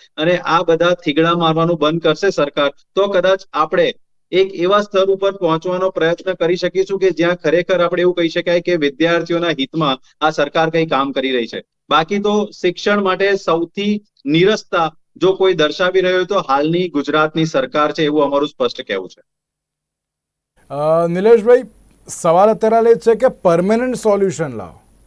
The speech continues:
Speaker 2: Permanent solution ક્યારે? કારણ કે તમે ભરતી કરો છો, કોઈ, એમાં કોઈ અત્યારે ના જ નથી. સરકારે અત્યારે તો ભરતી કરે છે,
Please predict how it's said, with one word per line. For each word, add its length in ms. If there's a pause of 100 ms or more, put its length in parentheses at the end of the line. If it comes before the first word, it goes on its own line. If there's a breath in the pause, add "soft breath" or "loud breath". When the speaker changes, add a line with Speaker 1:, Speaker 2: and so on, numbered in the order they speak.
Speaker 2:
Permanent 600
solution 680
ક્યારે? 400
કારણ 360
કે 180 (280)
તમે 220
ભરતી 460
કરો 320
છો, 220 (560 soft breath)
કોઈ, 200 (340)
એમાં 200
કોઈ 200
અત્યારે 400
ના 160
જ 140
નથી. 280 (280)
સરકારે 400
અત્યારે 340
તો 100
ભરતી 340
કરે 340
છે, 220